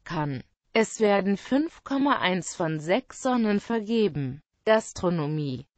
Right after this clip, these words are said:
Außerordentlich gut werden die Speisen und Getränke sowie die Atmosphäre und Sauberkeit des Restaurants des Hotels von den Gästen bewertet.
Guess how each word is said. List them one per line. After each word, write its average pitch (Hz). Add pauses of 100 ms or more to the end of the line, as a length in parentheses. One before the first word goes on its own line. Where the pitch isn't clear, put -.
Außerordentlich 196
gut 254
werden 165
die 175
Speisen 190
und 170
Getränke 208
sowie 190
die 185
Atmosphäre 220
und 302
Sauberkeit 175
des 180 (440)
Restaurants 190
des 175
Hotels 180
von 185
den 180
Gästen 180
bewertet. 143